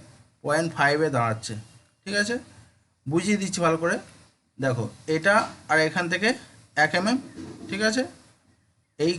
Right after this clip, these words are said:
কার্ভ, ভেতরের কার্ভ থেকে এই ভিতরের কার্ভ হচ্ছে এক এমএম অফসেট নিয়েছিলাম, অফসেট কার্ভ নিয়েছিলাম, তোমরা দেখেছো। আর এই যে মধ্যিখানের কার্ভটা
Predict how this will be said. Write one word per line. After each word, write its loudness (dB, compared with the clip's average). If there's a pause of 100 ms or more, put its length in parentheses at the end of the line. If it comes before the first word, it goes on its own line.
কার্ভ, 6 (120)
ভেতরের 0
কার্ভ 2 (100)
থেকে -4 (280)
এই 2 (100)
ভিতরের 0
কার্ভ 2 (200)
হচ্ছে -4 (300)
এক 0
এমএম 0 (580)
অফসেট -2
নিয়েছিলাম, -2 (680)
অফসেট 0
কার্ভ 4
নিয়েছিলাম, -2 (100)
তোমরা 0
দেখেছো। -4 (800)
আর 6 (360)
এই 0 (120)
যে 2 (280)
মধ্যিখানের 0 (720)
কার্ভটা 4